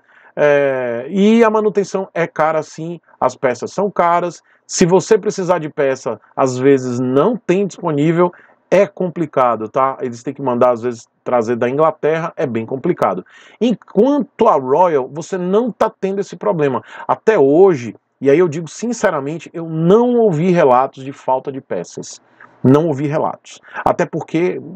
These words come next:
é muito difícil alguém quebrar uma peça de uma, de uma Royal. Eu, eu nunca ouvi um relato assim, "Olha, não tá tendo, tá tendo falta de peça de Classic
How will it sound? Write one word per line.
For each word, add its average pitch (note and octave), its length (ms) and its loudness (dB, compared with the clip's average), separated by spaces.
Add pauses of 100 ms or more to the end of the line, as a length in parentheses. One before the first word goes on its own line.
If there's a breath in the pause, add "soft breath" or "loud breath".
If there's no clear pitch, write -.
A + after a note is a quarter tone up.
(260)
é - 40 -4
muito D#3+ 280 6
difícil - 640 2
alguém D3+ 300 -2
quebrar C#3+ 400 2
uma D#3 200 -6
peça C#3+ 420 -6
de C#3 120 -8
uma, D#3 240 -2 (280 loud breath)
de C3 80 0
uma E3 120 4
Royal. A#2+ 380 4 (260)
Eu, F3 200 -2
eu G#3+ 160 4
nunca A3+ 340 -2
ouvi D3+ 320 0
um F#3 120 0
relato D3 360 2
assim, C#3+ 240 -8 (260 loud breath)
"Olha, C#3+ 240 4
não D3+ 160 -6 (220)
tá D3+ 140 -4
tendo, E3+ 260 -6
tá D3 160 -2
tendo E3+ 180 -8
falta D#3 280 -4
de D#3+ 80 -8
peça D3 420 0
de C3+ 80 -10
Classic C3 580 0